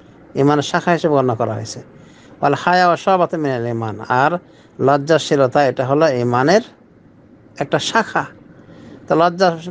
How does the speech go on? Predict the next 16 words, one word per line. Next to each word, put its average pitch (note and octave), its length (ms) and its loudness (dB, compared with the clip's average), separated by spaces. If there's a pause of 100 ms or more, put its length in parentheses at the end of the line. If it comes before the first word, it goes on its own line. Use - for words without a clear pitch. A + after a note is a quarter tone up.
(100)
মানুষ E3+ 180 0 (100)
কোত্থেকে E3+ 420 2
করে? G#2 160 -2 (440)
হৃদয় B2 400 2
থেকে E3+ 260 0
হয় D#3 220 0
এগুলি, D3+ 260 -4 (640)
এটা C3 180 2
হৃদয়ের F3 420 4
কাজ, D#3+ 160 -2 (300)
আমাল C3 300 0 (120)
কুলুব। G3 280 4 (1800)
এ, B2 40 2 (140)
কাজে D3 220 2 (120)
আমরা C#3 220 2 (360)
বলতে B2+ 200 -4